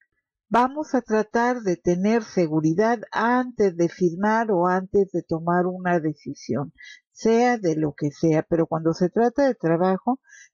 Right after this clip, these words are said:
tu prestigio profesional está en juego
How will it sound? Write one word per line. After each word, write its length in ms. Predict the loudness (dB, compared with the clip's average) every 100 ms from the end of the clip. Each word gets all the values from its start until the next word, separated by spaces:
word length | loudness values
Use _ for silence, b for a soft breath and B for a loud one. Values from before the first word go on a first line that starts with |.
| _
tu 160 | -2
prestigio 720 | 0 0 0 0 0 2 -2
profesional 960 | -2 -4 -2 -2 -2 -2 0 2 0 -4 _ b b _ _
está 500 | 0 2 0 0 0
en 120 | 0
juego 600 | 0 2 4 4 0 -2